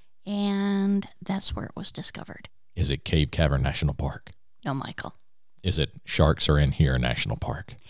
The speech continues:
Speaker 1: It may soon be changed to that name, yes. <laughs>
Speaker 2: I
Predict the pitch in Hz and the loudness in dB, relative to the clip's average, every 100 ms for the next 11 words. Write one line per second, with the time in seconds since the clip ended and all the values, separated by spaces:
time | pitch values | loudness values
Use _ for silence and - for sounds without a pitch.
0 | - - 214 226 - 220 277 262 269 294 | -18 0 0 0 -6 0 4 6 6 6
1 | 285 262 269 339 - 196 185 190 - 214 | 4 2 2 4 4 2 -2 -2 0 2
2 | 214 277 - - - - - - - 78 | 2 0 -2 -2 -4 -8 -12 -14 0 2